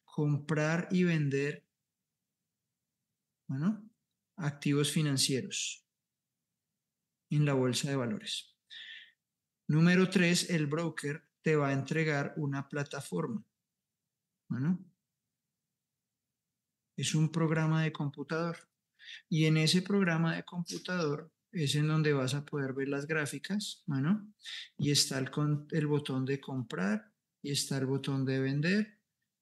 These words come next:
y uno puede decir, "Oiga, quiero comprar en este punto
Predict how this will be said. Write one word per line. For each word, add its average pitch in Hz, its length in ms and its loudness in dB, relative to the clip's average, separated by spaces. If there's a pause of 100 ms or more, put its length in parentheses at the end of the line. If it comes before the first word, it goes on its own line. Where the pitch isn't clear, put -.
(120)
y 143 140 0
uno 139 240 0
puede 143 300 2
decir, 135 280 0
"Oiga, 151 260 0
quiero 151 260 -4
comprar 143 400 -8
en 143 120 -2
este 147 240 -2
punto 180 500 2